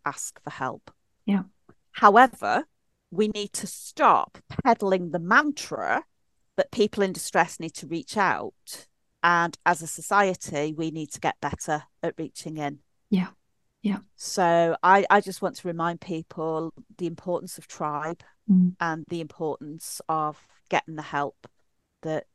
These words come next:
Speaker 1: you need.
Speaker 2: Mm. Thank you. So where can people find you online if they want to connect or find out more about the work that you do?
Speaker 1: Um,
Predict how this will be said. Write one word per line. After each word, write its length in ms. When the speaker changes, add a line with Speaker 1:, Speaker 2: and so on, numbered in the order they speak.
Speaker 1:
you 100
need. 400
Speaker 2:
Mm. 300
Thank 300
you. 320
So 500
where 260
can 180
people 300
find 360
you 440
online 600
if 100
they 100
want 220
to 240
connect 560
or 180
find 240
out 100
more 140
about 260
the 60
work 220
that 120
you 140
do? 340
Speaker 1:
Um, 440